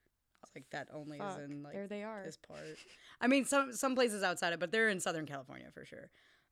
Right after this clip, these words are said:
Speaker 1: Um, but it's just funny 'cause I think the movie starts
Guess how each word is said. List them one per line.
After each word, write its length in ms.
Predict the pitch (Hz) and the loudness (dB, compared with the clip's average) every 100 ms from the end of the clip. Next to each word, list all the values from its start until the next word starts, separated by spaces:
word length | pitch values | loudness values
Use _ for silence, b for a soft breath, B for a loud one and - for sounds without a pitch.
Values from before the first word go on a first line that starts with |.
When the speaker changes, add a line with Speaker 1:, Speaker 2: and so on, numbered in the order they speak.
| - | -4
Speaker 1:
Um, 640 | 180 180 180 - 196 190 - _ _ _ _ _ - - | -2 -2 -4 -12 -16 -18 -20 _ _ _ _ _ -18 2
but 160 | 208 | 8
it's 100 | 240 | 8
just 180 | 220 175 | 6 2
funny 180 | 226 240 | 4 4
'cause 140 | 233 196 | 4 2
I 80 | 190 | 2
think 260 | 214 202 - - - - - | -2 -6 -12 -16 -18 -18 -6
the 100 | 196 | 0
movie 240 | 214 254 | 2 2
starts 600 | 269 196 175 170 160 - | 2 2 2 -2 -8 -16